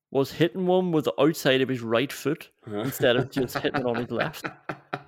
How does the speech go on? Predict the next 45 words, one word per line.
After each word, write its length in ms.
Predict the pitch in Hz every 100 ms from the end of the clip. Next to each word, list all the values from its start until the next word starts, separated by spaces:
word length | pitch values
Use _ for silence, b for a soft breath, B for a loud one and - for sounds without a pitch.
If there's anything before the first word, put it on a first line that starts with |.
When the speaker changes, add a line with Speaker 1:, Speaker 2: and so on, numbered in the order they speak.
| -
Speaker 1:
When 180 | 147
it 60 | 135
was 100 | 139
on 300 | - 151 135
his 120 | 131 120
left, 320 | 127 - -
he 60 |
thought, 340 | 165 - 202 170
McGinn 440 | 175 139 143 151
thought, 240 | 131 127 - 131 B
"I 140 | 156
will 200 | 156 143
curl 400 | 147 - 175 180
this 280 | 135 147 - b b
into 240 | - 143 143
the 120 | 135
top 320 | - 156 156
left 240 | 127 127
corner 420 | - 113 120 135 139 _ -
with 140 | 131
the 80 | - 123
outside 400 | 127 - 127 120
of 60 |
my 100 | 113
right 220 | 113 117
foot. 220 | 120 123 127
Just 120 | -
gonna 140 | 147
ignore 400 | 123 127 123 131
my 160 | 131 113
left 240 | 110 113
foot 160 | - 120
here." 160 | 135
He 240 | 123 123 98
didn't 240 | 190 160
have 160 | 117 110
a 80 | -
clue. 520 | - - 120 117 135 147 _ _ _ -
Like, 160 | 131
it, 240 | 139 190 -
it, 60 | 139
I, 60 |
I 20 |
Speaker 2:
Yeah. 240 | 143 165 156
Speaker 1:
just 440 | 147 170 - -